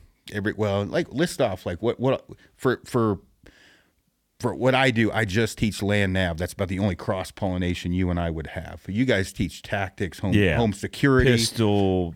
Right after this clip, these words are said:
Speaker 2: personal security, defense, everything, yeah.
Speaker 1: Yeah, I mean,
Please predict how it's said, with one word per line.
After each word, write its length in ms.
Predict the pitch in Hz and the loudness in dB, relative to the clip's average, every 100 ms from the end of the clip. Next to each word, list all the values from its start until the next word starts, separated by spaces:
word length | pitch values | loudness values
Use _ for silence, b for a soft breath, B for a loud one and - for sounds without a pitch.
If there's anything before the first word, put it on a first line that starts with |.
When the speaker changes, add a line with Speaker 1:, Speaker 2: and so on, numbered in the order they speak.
| - | 0
Speaker 2:
personal 280 | 113 98 92 | 0 0 -6
security, 560 | - 101 95 90 90 | -4 0 2 2 0
defense, 640 | 78 - 101 92 85 - - | -4 -4 0 0 0 -4 -4
everything, 340 | 90 78 69 69 | -4 -2 -4 -4
yeah. 140 | 76 - | -6 -8
Speaker 1:
Yeah, 340 | - 277 127 - | -10 -8 -8 -10
I 60 | 143 | -4
mean, 440 | 143 143 127 107 | 2 4 2 -2